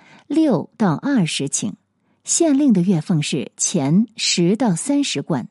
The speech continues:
粟三到五担，以及职分田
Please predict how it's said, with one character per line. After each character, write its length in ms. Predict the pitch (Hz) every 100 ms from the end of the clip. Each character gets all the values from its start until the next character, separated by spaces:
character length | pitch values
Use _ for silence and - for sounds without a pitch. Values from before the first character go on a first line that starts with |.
| _ -
粟 400 | - 285 175 -
三 300 | - 294 294
到 140 | 262
五 160 | 131 -
担， 240 | - 165 - _ - - _ _ _ -
以 160 | 190
及 280 | - 175 185
职 240 | - 165
分 200 | 180 220
田 400 | 196 151 139 147